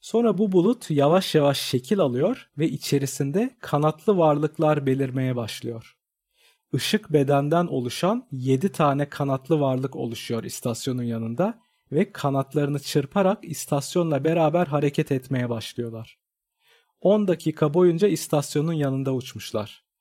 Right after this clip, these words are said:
Astronotlar yaşadıklarını anlatırken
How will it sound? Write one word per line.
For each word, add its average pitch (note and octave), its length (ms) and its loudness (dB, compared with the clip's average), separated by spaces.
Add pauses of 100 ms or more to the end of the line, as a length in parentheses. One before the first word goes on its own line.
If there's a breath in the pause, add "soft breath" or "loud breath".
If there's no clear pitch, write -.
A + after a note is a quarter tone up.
(600)
Astronotlar E3 840 0
yaşadıklarını D3+ 760 -2
anlatırken D#3 800 -4